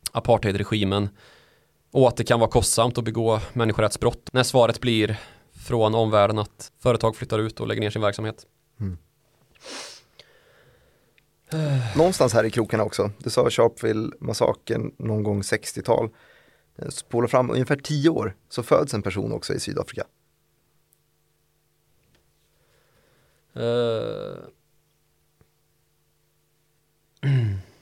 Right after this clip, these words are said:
Speaker 2: Jo, men jag tänkte ju att vi skulle få in Elon Musk i det här avsnittet
Speaker 1: Elon
Speaker 2: också.
Speaker 1: Musk.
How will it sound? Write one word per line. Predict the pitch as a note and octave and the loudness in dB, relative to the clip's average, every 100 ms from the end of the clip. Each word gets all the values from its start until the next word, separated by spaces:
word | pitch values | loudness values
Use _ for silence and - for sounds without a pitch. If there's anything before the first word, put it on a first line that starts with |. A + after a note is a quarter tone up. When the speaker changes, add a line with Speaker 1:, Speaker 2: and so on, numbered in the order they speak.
| _ _ _ _ _ _ _ _ _ _ _ _ _ _ _ _ _ _ _ - | _ _ _ _ _ _ _ _ _ _ _ _ _ _ _ _ _ _ _ -4
Speaker 2:
Jo, | B2+ | 0
men | |
jag | A#2+ | 2
tänkte | B2 A#2+ B2 | 2 2 2
ju | A#2 | 0
att | - | 0
vi | |
skulle | G2 G#2+ | -4 -4
få | - | -2
in | G#2 G2+ | -2 0
Elon | G2 F#2 | 0 2
Musk | F#2+ - | 0 -2
i | - | -2
det | |
här | F#2+ | -2
avsnittet | F2+ A2 A2+ A2+ | -2 -4 -6 -4
Speaker 1:
Elon | G#2+ | -4
Speaker 2:
också. | G2+ F#2 | -4 -4
Speaker 1:
Musk. | - - - | -8 -16 -20